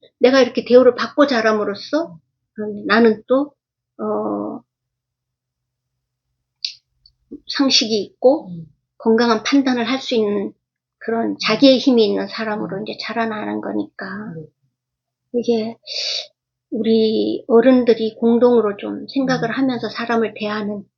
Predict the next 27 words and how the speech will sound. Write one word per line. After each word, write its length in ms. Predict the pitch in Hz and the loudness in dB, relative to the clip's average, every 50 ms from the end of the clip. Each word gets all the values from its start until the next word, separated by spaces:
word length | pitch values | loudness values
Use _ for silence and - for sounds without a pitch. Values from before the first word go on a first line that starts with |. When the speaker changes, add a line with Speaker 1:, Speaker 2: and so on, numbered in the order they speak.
| _ _ _ | _ _ _
Speaker 2:
네. 160 | - 175 165 160 156 | -12 -10 -10 -6 0
Speaker 1:
특히 180 | - 262 233 | 2 4 4
이제 280 | 226 220 214 202 202 - _ _ _ _ _ _ | 4 4 2 0 -2 -8 _ _ _ _ _ _
나이를 340 | - 190 214 233 233 233 226 | -2 0 2 2 2 0 -2
차별하지 560 | - - 285 277 285 262 247 233 220 - - | -4 -4 -2 0 0 0 0 -2 -6 -6 -8
않는 340 | 196 208 220 220 226 240 226 | -6 -4 -4 -4 -4 -6 -6
사람이 440 | 226 - 233 233 233 220 220 233 214 | -6 -6 -8 -6 -4 -4 -4 -4 -4
Speaker 2:
음. 40 | - | -6
Speaker 1:
되는 320 | - 202 202 208 208 202 202 - _ _ _ _ _ _ _ _ _ | -8 -8 -6 -6 -6 -8 -10 -12 _ _ _ _ _ _ _ _ _
이제 120 | - - - | -16 -14 -12
그런 400 | - - - 226 220 214 - 104 | -6 -2 0 0 0 0 -4 -6
게 160 | 202 101 - _ | -8 -10 -12 _
좀 160 | - 214 208 - _ _ _ _ _ _ _ _ _ _ _ _ _ _ _ _ _ _ _ _ _ _ _ _ _ _ _ _ _ _ _ - | -16 -16 -16 -16 _ _ _ _ _ _ _ _ _ _ _ _ _ _ _ _ _ _ _ _ _ _ _ _ _ _ _ _ _ _ _ -4
그렇게 240 | - 247 226 - 233 | 0 0 0 0 -2
됐으면 340 | - 226 208 - - 247 226 | -4 -4 -2 2 2 2 2
좋겠다. 680 | - - - - - - - _ - 226 220 208 - 175 185 175 | 2 -2 -10 -10 -10 -10 -10 _ -8 -8 -8 -8 -12 -14 -18 -18
Speaker 2:
네. 180 | 165 165 160 - _ | -16 -16 -18 -18 _
Speaker 1:
그, 180 | - - - 208 202 196 - _ _ _ _ _ _ _ _ _ _ _ _ _ _ _ _ _ - - - - _ _ _ | -20 -14 -12 -12 -12 -12 -14 _ _ _ _ _ _ _ _ _ _ _ _ _ _ _ _ _ -14 -14 -14 -14 _ _ _
그런 240 | - - 233 226 226 214 | -2 0 2 2 2 0
거를 180 | 214 202 - | -2 -6 -6
좀 180 | - 226 214 220 | -10 -8 -6 -6
이걸, 420 | 208 202 - 214 214 214 202 - _ - - - - _ _ _ _ _ _ _ _ _ | -6 -2 0 0 0 -2 -4 -10 _ -20 -20 -20 -20 _ _ _ _ _ _ _ _ _
글을 380 | - - - 226 226 220 220 - _ _ - - - - - - _ _ _ _ _ _ _ _ _ _ - _ _ _ _ _ _ _ _ _ _ - | -10 -4 0 0 0 0 -2 -8 _ _ -20 -20 -20 -20 -20 -20 _ _ _ _ _ _ _ _ _ _ -20 _ _ _ _ _ _ _ _ _ _ -2
읽으면서 460 | - 202 196 - 233 226 220 220 208 - | 0 0 4 4 4 4 4 0 -2 -4
생각이 420 | - 254 254 240 240 226 220 208 | -4 -4 -2 -2 -4 -6 -6 -8
많이 300 | 208 202 208 220 226 220 - | -8 -8 -6 -6 -6 -8 -8
드네. 360 | - - 214 208 214 226 | -6 -4 -4 -4 -4 -6